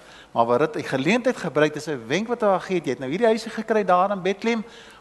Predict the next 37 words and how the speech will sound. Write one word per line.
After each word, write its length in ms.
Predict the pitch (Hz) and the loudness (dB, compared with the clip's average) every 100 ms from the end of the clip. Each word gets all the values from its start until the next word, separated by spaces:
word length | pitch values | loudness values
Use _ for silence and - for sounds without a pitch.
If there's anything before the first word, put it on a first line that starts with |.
| - | -8
maar 80 | 113 | -4
daar's 240 | 110 - | -4 -2
kos, 240 | - 175 | -2 -2
haal 260 | - 107 113 | 0 2 2
die 100 | 139 | 2
kos. 460 | 123 95 - - - _ _ _ _ | -4 -10 -14 -20 -20 _ _ _ _
Dis 160 | - 139 | -10 -4
'n 120 | 180 101 | -6 -2
wenk 240 | 139 190 | 0 0
wat 180 | 190 175 | -2 -6
gegee 340 | 151 - 143 120 | -8 -6 -4 -2
word. 220 | 101 - - - - - - - - - | -4 -8 -16 -20 -20 -20 -20 -20 -18 -2
O, 720 | 117 151 180 185 185 185 190 | 2 4 6 4 4 2 2
nou 140 | 147 | -2
kom 160 | 156 190 | -2 -4
die 100 | 180 | -2
saak 300 | - 190 170 | 4 4 4
rondom 240 | 180 180 147 | -4 -6 -4
Boas 360 | 135 190 - | 4 4 4
en 60 | 147 | -2
nou 120 | 156 | -2
moet 140 | 196 | 0
ek 60 | 196 | -2
myself 360 | 180 - 196 - | -2 2 2 0
gedra 320 | - 147 180 | -2 2 2
want 140 | 165 139 | 2 -4
hier's 160 | 127 | -8
kinders 320 | - 233 220 170 | -2 -2 -2 -4
in 60 | |
die 80 | 120 | -8
gehoor. 320 | - 95 107 - - - - - - - - | -8 -6 -6 -6 -14 -20 -20 -20 -20 -20 -14
Boas 840 | 107 262 311 240 233 - - - - _ _ - _ _ _ | -2 2 6 4 2 -6 -16 -20 -20 _ _ -20 _ _ _
sien 320 | - - 269 240 | -12 -4 0 0
hierdie 200 | 196 196 | 0 2
meisietjie 480 | 139 143 185 180 | 2 0 -4 -2
daar 280 | 160 143 147 | 2 4 2
rondloop. 460 | 135 143 - 123 | 0 -4 -4 -4